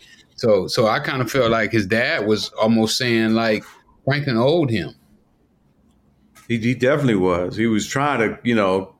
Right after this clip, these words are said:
Speaker 2: justify why he had sold these two keys or whatever he did with them. Um,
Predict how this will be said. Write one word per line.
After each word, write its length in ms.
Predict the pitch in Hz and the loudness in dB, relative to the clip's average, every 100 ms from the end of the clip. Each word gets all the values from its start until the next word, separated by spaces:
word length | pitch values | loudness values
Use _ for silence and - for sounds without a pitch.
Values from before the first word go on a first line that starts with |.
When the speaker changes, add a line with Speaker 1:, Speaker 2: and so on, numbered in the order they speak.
| _ _ _ | _ _ _
Speaker 2:
justify 800 | - 151 135 - 113 - 107 101 | -2 -2 0 -2 -4 -2 0 0
why 580 | 104 110 110 107 107 101 - _ _ _ | 2 2 2 0 0 -4 -10 _ _ _
he 220 | 117 107 | 0 2
had 320 | 98 95 80 - _ | 2 0 -4 -20 _
sold 680 | - - 123 117 113 110 | -8 -2 2 4 4 2
these 300 | 110 107 104 | 2 0 -2
two 200 | - 113 - | -4 -6 -4
keys 520 | 117 110 110 107 95 | -2 0 2 0 0
or 100 | 95 | 2
whatever 300 | 104 104 98 | 2 2 0
he 140 | 104 | -2
did 320 | 104 110 107 | 0 2 2
with 200 | 95 95 | 2 -2
them. 380 | 101 95 92 92 - - - _ | -2 -2 -2 -4 -8 -20 -20 _
Um, 680 | 90 92 90 95 92 92 85 | -2 0 2 2 0 -2 -6